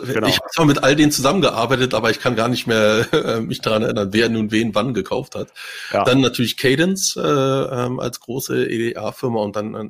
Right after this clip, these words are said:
Speaker 2: natürlich Mentor Graphics, die jetzt Siemens E D A heißen. Das ist ja auch nochmal das Lustige,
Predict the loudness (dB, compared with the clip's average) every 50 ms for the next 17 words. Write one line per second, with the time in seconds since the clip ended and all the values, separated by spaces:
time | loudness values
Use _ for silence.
0 | _ -12 -12 -12 -12 -10 -10 -10 -8 -4 -2 -2 0 2 2 2 4 2 2 2
1 | 2 0 -2 -2 -2 2 2 4 4 4 2 0 0 0 -2 -2 0 0 4 4
2 | 4 2 2 -2 0 2 2 4 4 4 2 2 0 -2 -4 -4 -8 -10 -8 -8
3 | -10 -10 -10 -8 -6 -6 -4 -6 -6 -6 -6 -6 -4 -6 -4 -4 -6 -6 -4 -4
4 | -4 -4 -2 -4 0 2 2 2 2 -2